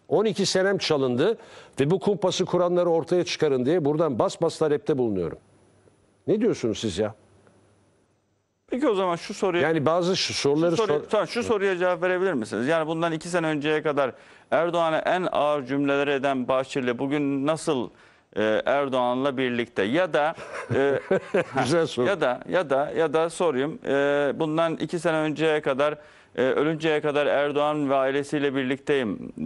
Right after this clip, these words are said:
Speaker 2: diyen Davutoğlu neden bugün bir parti kuruyor? E, ya bu, bu,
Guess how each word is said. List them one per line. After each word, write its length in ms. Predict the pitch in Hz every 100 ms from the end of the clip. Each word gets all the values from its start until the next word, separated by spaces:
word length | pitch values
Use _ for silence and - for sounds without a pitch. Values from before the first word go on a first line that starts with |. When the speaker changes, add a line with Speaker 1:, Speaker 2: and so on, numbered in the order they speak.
| 98
Speaker 2:
diyen 460 | 117 135 131 117 107
Davutoğlu 680 | 131 143 143 127 120 131 139
neden 360 | 143 147 139
bugün 400 | 127 117 120 117
bir 100 | 123
parti 400 | 113 123 117 -
kuruyor? 460 | 120 104 90 95 104 - - - _ 143
E, 40 |
ya 300 | 160 165 151
bu, 40 | 175 170
bu, 160 | 180